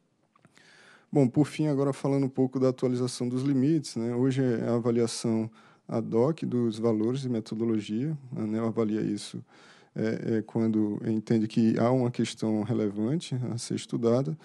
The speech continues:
É, e pra, é, audiência pública foi colocado que a necessidade de dar mais estabilidade pro mercado. Então,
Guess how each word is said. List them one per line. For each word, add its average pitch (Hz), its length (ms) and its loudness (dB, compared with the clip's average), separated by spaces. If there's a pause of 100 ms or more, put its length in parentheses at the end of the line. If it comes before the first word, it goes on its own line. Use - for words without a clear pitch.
(640)
É, 117 440 2 (440)
e 139 180 2
pra, 135 260 2 (440)
é, 110 340 2
audiência 120 420 0
pública 147 440 -2
foi - 160 -4
colocado 120 600 2
que 120 120 -6
a 120 80 0
necessidade 117 560 0
de 107 80 0
dar 110 160 2
mais 110 220 0
estabilidade 110 680 0
pro - 160 -8
mercado. 127 640 -4 (160)
Então, 113 720 0